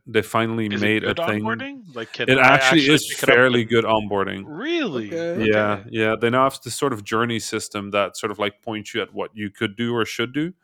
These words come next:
Speaker 2: I, I'm
Speaker 1: Uh,
Speaker 2: super happy to hear that, but what took them so <laughs> long?
Speaker 1: I mean,
Speaker 2: I mean
Speaker 1: frankly, i-, it's probably just infrastructure. Like,
Speaker 2: Yeah.
Speaker 1: Destiny is, like, layers on layers on layers of tech debt.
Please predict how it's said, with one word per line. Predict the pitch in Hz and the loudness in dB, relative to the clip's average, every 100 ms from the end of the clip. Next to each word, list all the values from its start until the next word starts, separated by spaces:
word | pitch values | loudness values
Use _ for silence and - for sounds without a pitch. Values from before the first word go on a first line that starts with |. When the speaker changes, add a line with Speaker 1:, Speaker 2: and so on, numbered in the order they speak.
| _ _ _ _ _ _ _ | _ _ _ _ _ _ _
Speaker 2:
I, | - 165 | -2 0
I'm | 160 160 | 2 2
Speaker 1:
Uh, | 202 101 | 2 4
Speaker 2:
super | 208 | 4
happy | 160 175 180 | 4 4 2
to | 143 | -2
hear | 139 135 | 0 2
that, | 127 135 | 2 0
but | 131 151 | -4 -4
what | 160 | -4
took | - 214 | -2 -4
them | 170 170 | -4 -4
so | - 131 | -4 -2
<laughs> | - 208 | 0 2
long? | - - 208 - 1077 1077 208 - - - - 135 | 2 6 4 4 -4 0 0 -2 -12 -10 -2 4
Speaker 1:
I | 156 | 6
mean, | |
Speaker 2:
I | 196 | 8
mean | - 143 | 6 2
Speaker 1:
frankly, | 139 143 165 180 185 202 - - | 2 2 2 2 2 0 -4 -8
i-, | |
it's | 127 135 135 139 135 | -6 -4 -2 -2 -2
probably | - 107 127 127 131 131 117 | -4 -2 2 4 4 4 2
just | 101 110 101 101 | 4 4 4 -4
infrastructure. | 101 101 104 - 92 - - 95 95 | -10 -10 -10 -8 -8 -8 -10 -10 -6
Like, | 107 110 | -6 -2
Speaker 2:
Yeah. | |
Speaker 1:
Destiny | 120 117 - 139 135 | 0 -2 -2 -4 -2
is, | 123 110 110 | -2 -4 -4
like, | 101 | -4
layers | 101 104 104 104 101 | -2 -2 0 -2 -4
on | 101 98 | -6 -6
layers | 98 98 104 | -4 -4 -4
on | 98 98 | -6 -6
layers | 98 98 101 98 | -2 -2 -4 -8
of | - | -8
tech | 101 - | -8 -4
debt. | 110 113 _ | -4 -6 _